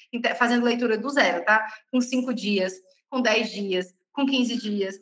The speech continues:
com vinte dias. Gente, isso é muito pouco, compara com as pessoas que passam dois anos estudando e não sentem coragem.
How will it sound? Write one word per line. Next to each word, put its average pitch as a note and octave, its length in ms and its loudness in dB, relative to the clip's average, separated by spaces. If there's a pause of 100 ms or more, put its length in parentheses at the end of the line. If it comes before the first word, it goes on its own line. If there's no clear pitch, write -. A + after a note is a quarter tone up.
(140)
com C4+ 140 -2
vinte B3+ 260 -2
dias. F#3 580 -4
Gente, C#4+ 180 0
isso D4 100 0
é - 20 2
muito C#4 320 -2
pouco, B3 320 2
compara C4+ 400 0
com E4 60 -4
as D#4 100 -6
pessoas D4 300 -10
que D4 260 -12
passam B3+ 260 -2
dois B3 220 0
anos C4+ 180 -2
estudando A#3+ 380 -4
e C4 60 0
não B3+ 160 -4
sentem B3 240 -6
coragem. A3 420 0